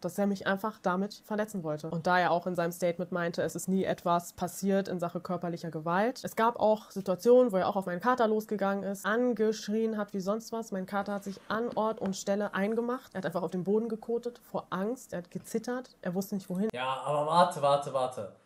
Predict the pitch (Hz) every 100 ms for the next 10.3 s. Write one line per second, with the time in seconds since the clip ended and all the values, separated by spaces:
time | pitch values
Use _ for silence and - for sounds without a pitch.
0 | _ _ _ 127 165 190 175 - 185 180
1 | 156 185 240 233 185 208 208 180 202 170
2 | 170 156 170 190 190 175 139 135 110 -
3 | - _ _ _ _ - 180 196 185 180
4 | 175 175 170 180 180 180 160 156 196 202
5 | 311 370 _ _ _ _ _ _ _ -
6 | 170 220 320 - 440 440 453 180 170 175
7 | 208 208 214 208 175 165 190 202 - 185
8 | 135 131 127 123 117 113 120 113 123 117
9 | 120 110 104 113 - - 107 101 - -
10 | - 214